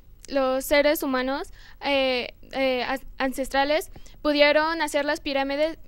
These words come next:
pirámides en puntos energéticos muy grandes y aparte en co-, eh, abajo de las constelaciones, y eso sería como que muy preciso como para nosotros.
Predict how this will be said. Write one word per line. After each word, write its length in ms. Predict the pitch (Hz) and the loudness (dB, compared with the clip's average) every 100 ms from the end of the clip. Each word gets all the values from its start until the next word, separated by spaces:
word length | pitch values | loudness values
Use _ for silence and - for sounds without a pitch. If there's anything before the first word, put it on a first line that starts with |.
| - | -4
pirámides 480 | 285 277 294 302 370 | 0 0 0 -2 -2
en 160 | 302 269 | -4 -4
puntos 440 | 302 302 311 330 | -4 0 2 2
energéticos 680 | 330 277 262 285 277 285 277 | 0 -6 -4 -6 -6 -4 -4
muy 140 | 285 269 | -4 -4
grandes 460 | 269 269 277 339 - | -2 -2 -2 -4 -2
y 80 | 294 | -2
aparte 680 | 269 277 285 294 320 381 - - - | -2 -4 -4 -6 -6 -8 -12 -18 -6
en 260 | 277 277 | -2 -2
co-, 80 | 277 269 - | -2 -4 -4
eh, 320 | 269 262 262 | -4 0 0
abajo 260 | 269 285 294 | 0 -2 -2
de 80 | |
las 160 | 277 247 | -2 -4
constelaciones, 840 | 254 262 247 240 262 285 254 254 - - | -6 -4 -4 -6 -6 -6 -6 -10 -16 -10
y 100 | 254 | -8
eso 160 | 269 | -6
sería 200 | 277 254 | -4 -4
como 220 | 254 247 240 | -4 -8 -10
que 100 | - | -10
muy 240 | 262 285 | -6 -6
preciso 540 | 277 254 254 262 240 | -6 -8 -8 -12 -12
como 180 | - - - - - - - - - | -14 -20 -20 -20 -18 -16 -16 -16 -10
para 220 | 254 233 | -8 -8
nosotros. 480 | 233 262 277 262 | -8 -8 -10 -12